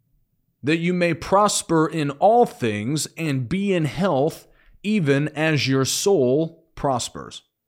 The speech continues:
I like the King James Version. "Beloved, I wish above all things." It's funny how, like, religious translators, they take that part out.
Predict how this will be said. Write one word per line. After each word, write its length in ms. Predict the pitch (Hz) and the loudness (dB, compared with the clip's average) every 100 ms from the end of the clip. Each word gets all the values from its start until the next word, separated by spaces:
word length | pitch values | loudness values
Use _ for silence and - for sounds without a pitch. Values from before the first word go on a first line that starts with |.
| _ _ _ _ _ _ _ | _ _ _ _ _ _ _
I 60 | 104 | 0
like 220 | 131 - | 0 0
the 100 | 120 | -4
King 300 | - 156 151 | -6 -4 -2
James 240 | 113 101 | -2 -4
Version. 300 | 98 98 90 | -6 -8 -8
"Beloved, 420 | 90 139 170 165 160 | -2 2 2 2 0
I 120 | 151 | 2
wish 240 | 160 170 170 | 2 2 0
above 340 | 151 147 135 | 0 0 0
all 280 | 120 147 143 | 0 2 2
things." 340 | - 120 98 | -2 -6 -6
It's 100 | 113 | -10
funny 300 | - 202 180 | -4 -4 -2
how, 160 | 143 135 | -2 0
like, 180 | 120 104 | -2 -4
religious 560 | 113 113 127 127 127 | -6 -4 -2 0 2
translators, 640 | - 123 120 117 104 92 90 | 2 0 -6 -6 -6 -8 -8
they 120 | 101 | -10
take 260 | - 117 - | -10 -10 -8
that 180 | 104 | -8
part 220 | - 101 90 | -8 -10 -8
out. 220 | 85 | -12